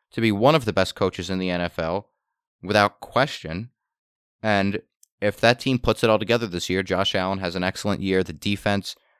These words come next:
really puts it together, which they, I, I don't have much question about whether or not they can, because they've been excellent the past couple years already. As long as they play to expectations, he's gonna have a good shot at winning this award.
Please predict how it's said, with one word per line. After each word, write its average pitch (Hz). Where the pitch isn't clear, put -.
really 101
puts -
it 101
together, 95
which -
they, 92
I, 90
I -
don't 95
have 87
much 87
question 101
about 80
whether 85
or 85
not 82
they 82
can, 110
because 87
they've 87
been 82
excellent 107
the -
past -
couple -
years 85
already. 95
As 110
long 151
as 185
they 151
play 113
to -
expectations, 104
he's 127
gonna 135
have 117
a 110
good 104
shot 98
at 82
winning 90
this 85
award. 76